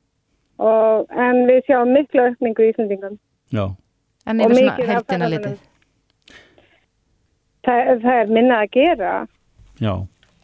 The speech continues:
Speaker 1: Það er alveg, umferðin er minni, það náttúrulega vantar, okkur vantar alla túrismann, sko.
Speaker 2: Já.
Speaker 3: Mhm.
Speaker 1: En við, á móti kemur, við erum með miklu fleiri Íslendinga.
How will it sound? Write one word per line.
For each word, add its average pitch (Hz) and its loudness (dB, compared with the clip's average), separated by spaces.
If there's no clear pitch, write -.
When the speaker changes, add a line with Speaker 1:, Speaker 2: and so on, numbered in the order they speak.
Speaker 1:
Það 226 0
er 285 2
alveg, 262 2
umferðin 269 0
er 262 2
minni, 277 4
það 226 -8
náttúrulega 254 0
vantar, 247 -2
okkur 254 -2
vantar 240 -2
alla 233 -4
túrismann, 240 -2
sko. 339 -2
Speaker 2:
Já. - -8
Speaker 3:
Mhm. 156 -6
Speaker 1:
En 240 0
við, 247 4
á 277 0
móti 302 2
kemur, 285 2
við 262 4
erum 254 0
með 247 0
miklu 247 0
fleiri 254 2
Íslendinga. 240 -2